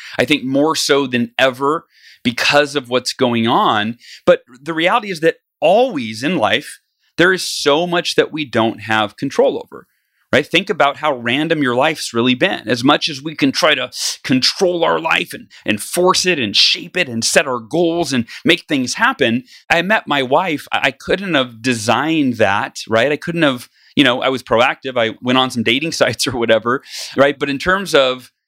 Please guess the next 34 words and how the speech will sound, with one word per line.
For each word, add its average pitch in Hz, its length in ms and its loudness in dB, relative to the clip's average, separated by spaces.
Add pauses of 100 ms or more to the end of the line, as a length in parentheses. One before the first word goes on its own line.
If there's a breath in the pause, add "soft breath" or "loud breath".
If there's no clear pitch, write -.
(120)
most 156 420 2
of 180 100 -8
the 147 100 -2
people 147 380 -2
in 135 100 2
my 120 140 4
life, 110 500 -2 (360)
most 143 360 2
of 151 80 -2
the 139 100 6
opportunities 131 600 -2
in 123 80 2
my 120 140 4
life, 104 320 -2
they 131 100 2
happened 185 480 -2 (100)
by 165 140 4
chance 156 480 -2
or 117 80 4
divine 127 280 2
intervention 147 460 0
or 117 60 -4
whatever 143 160 2
you 139 60 -2
wanna 127 120 0
call 127 320 0
it, - 140 -10 (420 loud breath)
right? 127 220 4
But 131 100 -12
the 135 80 -10
point 202 260 0
is, 120 260 -4 (160)
the 139 80 0
reality 139 640 0